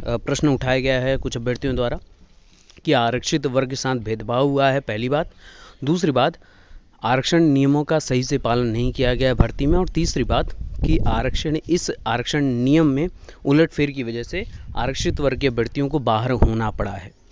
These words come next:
ये प्रमुख मुद्दे हैं जिन पर आज सुनवाई होगी और सुनवाई का जो रिजल्ट होगा, जो रिजल्टेंट होगा, कम्युनिटी के माध्यम से या वीडियो के फॉर्म के माध्यम से आपको सूचित कर दिया जाएगा। सबसे इंपॉर्टेंट बात है कि ओबीसी आयोग, अ,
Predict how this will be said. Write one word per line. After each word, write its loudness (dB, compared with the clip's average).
ये 0
प्रमुख -2
मुद्दे -2
हैं 0
जिन -2
पर 6
आज 2
सुनवाई -4
होगी -6
और -2
सुनवाई -2
का 0
जो 0
रिजल्ट -2
होगा, 0
जो -2
रिजल्टेंट -2
होगा, -6
कम्युनिटी -2
के -4
माध्यम -2
से -2
या 2
वीडियो 0
के -4
फॉर्म -4
के -8
माध्यम -6
से -8
आपको -4
सूचित -6
कर -12
दिया -12
जाएगा। -18
सबसे -4
इंपॉर्टेंट -4
बात -8
है -4
कि -6
ओबीसी -2
आयोग, -2
अ, -6